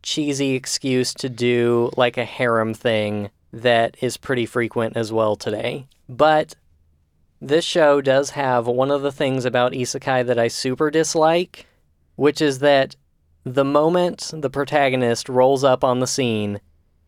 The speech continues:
and arrives in the alternate universe and discovers that he has some sort of ability or some power that is greater than all the other people of this universe,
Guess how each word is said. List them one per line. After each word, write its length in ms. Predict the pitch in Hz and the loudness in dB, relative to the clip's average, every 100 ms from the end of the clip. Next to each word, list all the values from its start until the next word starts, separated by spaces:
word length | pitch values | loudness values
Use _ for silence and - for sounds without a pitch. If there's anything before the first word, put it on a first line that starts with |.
| - | -6
and 160 | 127 | -2
arrives 640 | 117 120 131 143 151 135 - | 0 4 4 4 2 0 -4
in 260 | 135 135 | -4 -2
the 180 | 131 127 - | -2 -2 0
alternate 480 | 147 - 151 143 | 0 0 -2 -2
universe 760 | 127 127 110 113 110 - - - _ _ _ _ _ _ | -2 0 0 0 0 -2 -10 -12 _ _ _ _ _ _
and 320 | 143 135 135 135 | 0 2 0 0
discovers 640 | 131 - 165 165 165 151 | -2 2 2 4 2 2
that 240 | 147 143 | 2 2
he 180 | 131 151 | 0 -2
has 160 | 143 139 | -2 -2
some 240 | 151 156 | -2 -2
sort 260 | 151 151 143 | 0 0 2
of 100 | 135 | 0
ability 580 | 123 127 123 123 127 135 | 2 4 4 4 2 0
or 160 | 123 | -2
some 280 | - 139 139 | 0 0 0
power 540 | - 135 131 123 117 | -2 2 4 6 4
that 180 | 120 120 | 4 2
is 140 | 117 113 | 0 0
greater 500 | 131 123 123 123 113 | 0 2 2 0 2
than 540 | 120 113 113 113 110 _ _ _ _ - | 0 2 0 0 -4 _ _ _ _ 0
all 220 | 131 131 | 4 4
the 180 | 131 139 | 2 -2
other 240 | 127 131 | 0 0
people 400 | 123 135 131 123 | -2 -6 -2 0
of 140 | 120 117 | 0 0
this 260 | 135 131 | -2 -2
universe, 800 | 123 117 107 107 104 104 - - | -2 0 0 0 0 -2 -6 -12